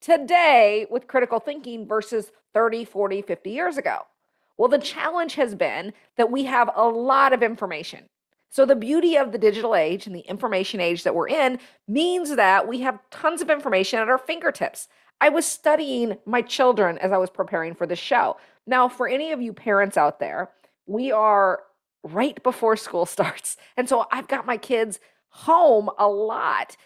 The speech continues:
and I'm studying their behaviors and how they consume information. Now, if they wanna know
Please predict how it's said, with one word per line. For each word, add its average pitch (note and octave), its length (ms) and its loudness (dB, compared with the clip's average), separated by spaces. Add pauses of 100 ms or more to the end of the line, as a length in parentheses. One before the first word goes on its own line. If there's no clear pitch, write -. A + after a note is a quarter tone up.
(160)
and A#3+ 120 0
I'm B3+ 120 -2
studying D4+ 540 -6
their B3 140 4
behaviors G3+ 720 -6
and F3+ 160 -16
how A#3 320 -4
they A#3 100 -6
consume G#3+ 400 -10
information. G#3 640 -8 (400)
Now, A#3 100 0
if B3 120 -4
they C4 120 4
wanna D#4 280 -2
know A3 640 4